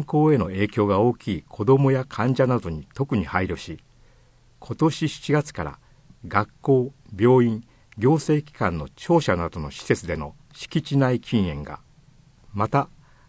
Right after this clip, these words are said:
来年四月から事務所、ホテル、旅館、飲食店など、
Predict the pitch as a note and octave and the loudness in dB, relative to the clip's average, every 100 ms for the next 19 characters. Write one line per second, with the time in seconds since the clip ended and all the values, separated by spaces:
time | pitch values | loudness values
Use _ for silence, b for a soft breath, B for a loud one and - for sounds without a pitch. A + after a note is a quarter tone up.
0 | b - B2 E3 E3 D3+ - C#3 - F2 | b 0 4 4 4 2 0 0 0 -6
1 | D2+ - - _ _ - G2 D#3+ D3+ - | -8 -12 -20 _ _ -10 -2 2 0 -2
2 | D2+ - _ - B2+ G#2+ E2+ D2+ - _ | -10 -14 _ -6 -2 -2 -2 -6 -18 _
3 | _ - F2+ G2+ C3 B2+ C3+ _ _ - | _ -6 -4 0 0 -2 -6 _ _ 0
4 | D3 D3+ E3 - G2 E2 D#2 D#2+ | 0 2 -2 -2 -2 -2 -6 -10